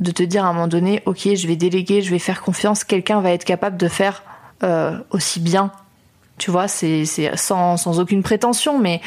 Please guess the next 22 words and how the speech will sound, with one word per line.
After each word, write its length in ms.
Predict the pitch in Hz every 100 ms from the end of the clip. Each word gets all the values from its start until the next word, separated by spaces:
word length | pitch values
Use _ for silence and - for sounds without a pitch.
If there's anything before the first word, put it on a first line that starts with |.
| - - - - -
t-, 120 | - -
tu 140 | -
construis 380 | 214 262 - 269
quelque 200 | 233 226
chose 300 | - 254 220
de, 380 | 196 180 180 175
de 160 | 170 -
A 160 | 214 214
à 100 | 185
Z 80 | 240 220
et 60 |
c'est 120 | 202 185
difficile 420 | 214 226 214 226
à 40 |
un 40 | 196
moment 100 | 190
donné 160 | 202
d'inclure 420 | 214 202 202 226 -
quelqu'un 300 | 196 214 202
dans 100 | 185
cette 180 | 190
dynamique-là. 600 | 175 175 170 175 233 269